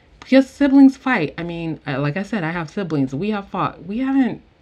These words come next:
actually physically fought, <laughs> but <laughs> we have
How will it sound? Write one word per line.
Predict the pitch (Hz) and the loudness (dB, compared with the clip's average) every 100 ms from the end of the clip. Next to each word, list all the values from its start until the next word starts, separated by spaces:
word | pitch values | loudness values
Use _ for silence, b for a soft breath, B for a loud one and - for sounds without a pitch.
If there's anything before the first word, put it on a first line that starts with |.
| _ _ _ 156 | _ _ _ -16
actually | 160 - 143 139 135 | -14 -10 -8 -6 -8
physically | 135 - 156 135 - 131 | -10 -10 -10 -10 -14 -14
fought, | - - - - _ | -12 -6 -6 -8 _
<laughs> | - - | -20 -12
but | 269 247 339 | -10 -8 -8
<laughs> | 277 - - - 240 - _ _ _ - 240 214 - | -10 -8 -12 -8 -8 -8 _ _ _ -18 -14 -6 -2
we | - - | -2 -2
have | 277 - | -6 -6